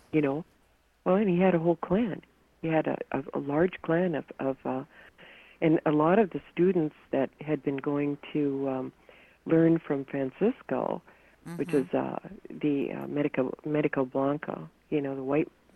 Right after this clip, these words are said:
Speaker 1: white medicine
Speaker 2: Mm-hmm.
Speaker 1: of, uh, Brujeria, uh, they had gone to this guy after Francisco died because they wanted to learn. Um,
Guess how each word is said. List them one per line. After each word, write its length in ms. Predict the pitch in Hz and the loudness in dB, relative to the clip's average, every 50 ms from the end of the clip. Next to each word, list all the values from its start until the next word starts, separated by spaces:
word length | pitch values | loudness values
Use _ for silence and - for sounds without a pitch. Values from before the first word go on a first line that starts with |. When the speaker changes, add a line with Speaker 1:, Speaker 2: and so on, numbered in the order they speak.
| _ - | _ -6
Speaker 1:
white 240 | 131 135 143 - - _ - | -4 -2 -2 -4 -6 _ -6
medicine 500 | 143 135 131 131 - - - 131 139 160 - - - - | -4 -2 -4 -4 -6 -6 -10 -8 -8 -10 -14 -18 -18 -16
Speaker 2:
Mm-hmm. 280 | 175 170 160 175 170 170 170 _ _ - | -14 -12 -12 -12 -12 -12 -14 _ _ -4
Speaker 1:
of, 200 | - 135 131 131 131 - | -2 0 0 0 -2 -2
uh, 220 | 131 127 127 123 - - _ _ _ - - - | -4 -2 -2 -4 -6 -10 _ _ _ -16 -8 -6
Brujeria, 640 | 147 139 131 135 139 131 135 135 139 139 131 131 143 _ - - - - - - - _ _ - | -4 -4 -2 -2 -2 -2 0 0 0 0 -2 -4 -8 _ -20 -20 -20 -20 -20 -20 -20 _ _ -4
uh, 260 | - 139 135 127 131 131 - | 0 2 2 2 2 2 4
they 140 | 156 165 160 | 4 4 4
had 280 | 156 160 147 139 135 135 - - - _ _ _ _ _ _ - | 2 2 2 2 2 0 -4 -20 -20 _ _ _ _ _ _ -2
gone 320 | 139 151 147 147 147 147 - - - | 2 2 4 4 2 0 -4 -6 -4
to 320 | 156 139 131 131 131 - - - - - | -2 -2 -2 -2 -4 -6 -10 -10 -2 2
this 140 | 180 202 214 - - | 2 2 2 0 -2
guy 280 | - 131 123 123 127 - | -2 -2 0 0 -2 0
after 380 | - 131 131 135 - - - 127 | 2 2 2 2 0 -2 -6 -6
Francisco 580 | - - 131 127 - - 208 - - - - 135 | -4 -4 -6 -6 -6 -8 -10 -10 -8 -8 -8 -6
died 340 | - - - - - - - - | -6 -8 -10 -8 -10 -10 -8 -10
because 240 | 139 - - 135 131 _ _ - | -8 -4 -4 -6 -6 _ _ -2
they 120 | 147 143 | 0 0
wanted 360 | 135 135 135 147 160 165 - - | 0 -2 -2 -2 -2 -2 -4 -6
to 120 | - 131 | -6 -4
learn. 480 | 131 143 180 247 269 208 - - - 170 _ - - - - - - - - - - - _ _ - - | -2 0 0 0 0 -2 -4 -4 -6 -10 _ -20 -20 -20 -20 -20 -20 -20 -20 -20 -20 -20 _ _ -6 -4
Um, 440 | 139 135 135 135 131 131 135 147 | -2 0 0 0 -2 -4 -6 -10